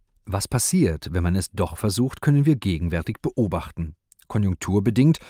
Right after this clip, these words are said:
leiden die Renten- und Krankenversicherungen unter Einnahmeausfällen und Mehrausgaben zugleich. Laut Institut für Arbeitsmarkt- und Berufsforschung, die I A B,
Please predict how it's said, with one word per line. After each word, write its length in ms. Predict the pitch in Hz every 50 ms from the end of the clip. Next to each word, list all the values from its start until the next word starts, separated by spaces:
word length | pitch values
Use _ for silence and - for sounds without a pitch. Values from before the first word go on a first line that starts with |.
| - - -
leiden 360 | 98 90 80 98 101 110 104
die 120 | 90 90
Renten- 440 | 76 82 92 104 117 - - 123 113
und 180 | 120 120 107 -
Krankenversicherungen 960 | - - 180 202 - 113 - 120 101 113 110 110 123 113 123 131 139 143 113
unter 260 | 110 95 92 82 - -
Einnahmeausfällen 960 | - 87 87 90 95 101 107 110 - 107 113 117 - - 120 117 123 131 135
und 320 | - 131 139 - - - -
Mehrausgaben 760 | 92 90 90 - 95 92 - - - 92 90 90 104 110 110
zugleich. 500 | - 143 117 104 90 85 82 - - - _ _ _ _ _ _ - - - - - -
Laut 280 | - 101 104 95 90 -
Institut 640 | - 131 117 - - 95 82 - 117 135 180 165
für 280 | - - 101 92 80 64 _
Arbeitsmarkt- 680 | - 87 90 104 113 123 113 - - 117 120 135 127 -
und 140 | 101 87 76
Berufsforschung, 840 | 76 73 92 117 117 - - - 113 120 - - 143 156 170 165 - - _
die 160 | - - - _
I 240 | _ - 92 90 87 -
A 200 | 87 78 73 73
B, 300 | - - 98 117 151